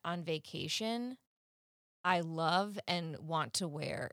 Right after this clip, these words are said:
every day of that vacation. And then I get home and I realize there's really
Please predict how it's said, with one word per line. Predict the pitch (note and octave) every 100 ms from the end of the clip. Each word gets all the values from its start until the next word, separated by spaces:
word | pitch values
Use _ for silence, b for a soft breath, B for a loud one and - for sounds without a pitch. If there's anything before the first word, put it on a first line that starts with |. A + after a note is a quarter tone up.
| -
every | F3 D#3+ E3+
day | D#3+ D3
of | C#3+
that | - E3+
vacation. | D#3+ - E3+ E3+ F#3
And | E3
then | D#3+
I | D3+ D3+
get | C3
home | D#3+ F3+ F#3
and | F#3
I | E3
realize | D#3+ E3 E3 D#3 D3 D3 - b b b -
there's | G3 F#3
really | G3 G3+ F#3